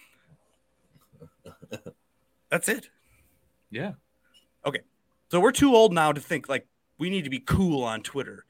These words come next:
Speaker 1: and we need to show off. And I'm, like, gonna be able to predict athlete performance. Watch me.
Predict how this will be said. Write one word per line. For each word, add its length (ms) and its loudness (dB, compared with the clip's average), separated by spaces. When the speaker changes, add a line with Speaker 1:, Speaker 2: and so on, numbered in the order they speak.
Speaker 1:
and 400 -2
we 80 0
need 140 -2
to 80 -6
show 380 2
off. 600 -4
And 360 -2
I'm, 200 -2
like, 300 -8
gonna 180 0
be 220 0
able 160 2
to 80 0
predict 440 -6
athlete 360 0
performance. 640 -8
Watch 680 -4
me. 380 -8